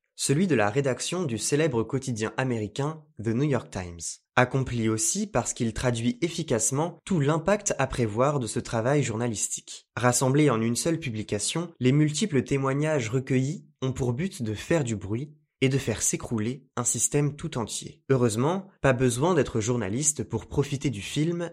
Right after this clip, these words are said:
et de ses richesses. L'implication des deux actrices principales, Zoé Kazan et Carey Mulligan,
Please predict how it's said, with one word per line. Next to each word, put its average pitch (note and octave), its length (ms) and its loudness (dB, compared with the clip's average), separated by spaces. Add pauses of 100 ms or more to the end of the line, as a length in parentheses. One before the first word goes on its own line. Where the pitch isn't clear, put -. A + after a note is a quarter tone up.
et B2 80 4
de A2 80 0
ses D3+ 180 0
richesses. - 720 -2
L'implication D3+ 640 2
des B2+ 140 2
deux C3+ 200 2
actrices B2+ 380 0
principales, D#3+ 840 0 (100)
Zoé B2+ 300 4
Kazan C3+ 500 0
et G#2 160 -4
Carey A#2 300 0
Mulligan, B2+ 640 0